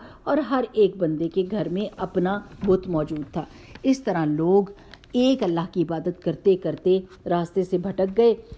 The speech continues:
और बुतों की इबादत करने लग गए। ये लोग बुतों की इबादत करते थे, उनके आगे सजदा करते थे, उनसे अपनी मन्नतें मांगते थे, दुआएं मांगते थे,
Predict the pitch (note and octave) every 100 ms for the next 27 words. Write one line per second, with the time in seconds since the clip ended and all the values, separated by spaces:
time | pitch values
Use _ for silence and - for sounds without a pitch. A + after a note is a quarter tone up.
0 | - - C4+ C4+ F3+ F3+ F3 E3+ D#3 C#3+
1 | D#3+ D3 D3 D3 C#3+ C3+ C#3 C#3+ C3+ -
2 | - A#3 C4 D#4 C4+ C4 D4 C#4 - F3+
3 | F#3 A#3+ A#3+ A#3+ F3+ D#3+ D3+ F3+ - F#3
4 | G3 F#3 G3 F3+ - A#3+ A#3 F3+ F3 F3+
5 | - C#3+ - G3 G3 F#3 F#3 F3+ G3+ F3+
6 | - B3 B3+ A3+ F#3 - F#3 D#3+ D3+ D#3+
7 | D#3+ G3 F#3+ F3 F3 E3+ F3+ F#3 E3+ D#3+
8 | E3 F#3 G#3 F#3+ F#3 F#3 F3+ F#3 F3+